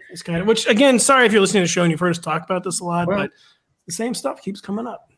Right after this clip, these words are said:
Speaker 2: Look, th-, this is a, I think th-, this is a new and important twist on the forty-niners quarterback situation because, you know, a-,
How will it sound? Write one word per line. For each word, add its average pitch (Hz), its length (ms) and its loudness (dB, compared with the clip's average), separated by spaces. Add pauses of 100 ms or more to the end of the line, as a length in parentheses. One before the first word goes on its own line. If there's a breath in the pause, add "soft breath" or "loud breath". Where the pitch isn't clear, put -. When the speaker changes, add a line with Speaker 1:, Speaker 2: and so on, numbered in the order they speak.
Speaker 2:
Look, 165 220 0
th-, 170 340 0
this 165 220 -2
is 160 160 2
a, 139 260 6
I 135 120 2
think 147 240 -2
th-, - 120 -14
this 127 220 0
is 123 100 2
a 117 80 6
new 107 400 4
and 98 160 0
important 101 460 -2
twist - 520 -2
on 95 360 0
the 85 520 0
forty-niners 98 640 2
quarterback 101 440 2
situation 120 580 0
because, 107 480 0 (560 soft breath)
you 165 100 4
know, 123 220 4
a-, 123 240 0